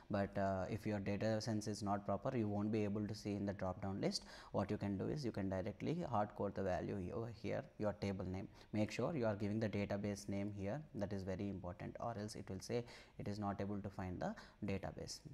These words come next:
Database is nothing but the schema name. Okay, so coming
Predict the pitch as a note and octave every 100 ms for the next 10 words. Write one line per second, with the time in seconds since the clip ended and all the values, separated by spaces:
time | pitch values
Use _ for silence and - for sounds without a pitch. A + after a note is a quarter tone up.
0 | - A2 G#2+ G2+ G#2 G2+ G2 F#2 G2 F#2+
1 | F2+ G3 A3 - - - G#2+ F#2+ F2 B1+
2 | A#2+ - - - G#2 - F#3 - - -
3 | - A#2 C3+ C3 D3+